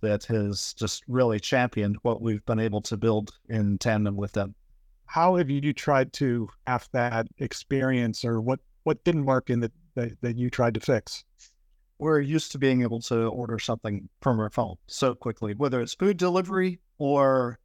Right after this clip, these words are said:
Speaker 1: ordering furniture now. You can, you can order, uh, many things from your phone, but yet, uh, there's app fatigue. Getting someone to download another app, you, to utilize that,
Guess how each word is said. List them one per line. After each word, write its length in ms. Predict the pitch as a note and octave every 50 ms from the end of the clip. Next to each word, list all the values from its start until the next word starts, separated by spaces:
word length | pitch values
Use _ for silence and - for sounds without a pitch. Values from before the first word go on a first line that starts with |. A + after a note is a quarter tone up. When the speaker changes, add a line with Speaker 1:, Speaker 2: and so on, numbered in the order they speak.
| _ _
Speaker 1:
ordering 380 | - E3+ E3+ D#3+ D#3 D3 C#3 B2+
furniture 600 | - - D#3 D3+ C#3+ C3 G#2+ - - A2+ G2+ F#2 G2
now. 280 | G#2+ G#2 G2 F#2+ G2 G#2+
You 140 | A2+ B2 A#2+
can, 320 | - - C#3 B2+ B2+ C3 C3
you 100 | C#3 C3
can 140 | - C#3+ C#3
order, 320 | C#3+ D#3 D3+ D3+ C#3 C3+
uh, 80 | B2+ - - _ _
many 300 | C#3+ C#3 D#3+ E3+ E3+ E3
things 320 | D#3+ - E3 C#3+ A#2 -
from 160 | - - B2 A2+
your 80 | A2+
phone, 320 | - - D#3 C#3 F#2+ F#2 - _ _ _
but 400 | - D3 D3 C#3+ C#3+ - - - - -
yet, 640 | E3+ D3 C#3 D3+ D#3 D3+ D3+ - - - - - - _ _ _ - -
uh, 380 | C3 B2+ B2 A#2+ A#2 A#2 A2+ A2+ A2 G#2+ _ _
there's 220 | - F3+ F3+ - F#3
app 260 | E3 C#3 E3 - _
fatigue. 360 | - B2+ - C3 A2+ - - _ _ _
Getting 220 | - E3 F3+ F3+ D#3+
someone 240 | - F#3 F3 E3+
to 100 | D#3 D3
download 360 | B2+ B2+ C3 C#3 E3+ F#3 D#3 B2
another 360 | G#2+ A2 G#2+ G2 G2+ F#2+ F#2+
app, 140 | F#2+ - - _ _
you, 200 | - A#2+ C#3+ D#3+ C#3+
to 140 | - D#3+ D#3+
utilize 440 | D#3+ D#3 F3+ F#3 C3+ A#2 A2 G#2
that, 240 | - A2+ G#2 F#2 -